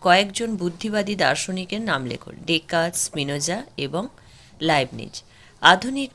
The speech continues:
নরমপন্থী বুদ্ধিবাদী দার্শনিক কে? কান্ট। বুদ্ধিতে এমন কিছু নেই যা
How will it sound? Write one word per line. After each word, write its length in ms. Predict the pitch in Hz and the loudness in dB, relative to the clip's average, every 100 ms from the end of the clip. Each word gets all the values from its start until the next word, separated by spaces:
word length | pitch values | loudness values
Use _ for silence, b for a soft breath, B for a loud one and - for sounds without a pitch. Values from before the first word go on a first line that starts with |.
| 180 | 2
নরমপন্থী 680 | 147 190 220 226 226 214 226 190 | 4 2 -2 -6 -6 -6 -6 -6
বুদ্ধিবাদী 540 | 170 208 202 196 202 170 | -6 -4 -2 -2 0 0
দার্শনিক 460 | 135 139 175 180 180 - | 0 -2 -2 -4 -6 -12
কে? 120 | 101 - - b b b - - | -12 -14 -20 b b b -20 -6
কান্ট। 340 | 170 131 104 - - B B B - | 0 0 -2 -12 -16 B B B -4
বুদ্ধিতে 460 | 214 214 214 262 277 269 190 | -4 -2 -6 -4 -2 0 0
এমন 160 | 196 214 | -2 -4
কিছু 200 | 220 - 247 | -6 -6 -4
নেই 240 | 226 156 156 | 0 0 -2
যা 100 | - | -2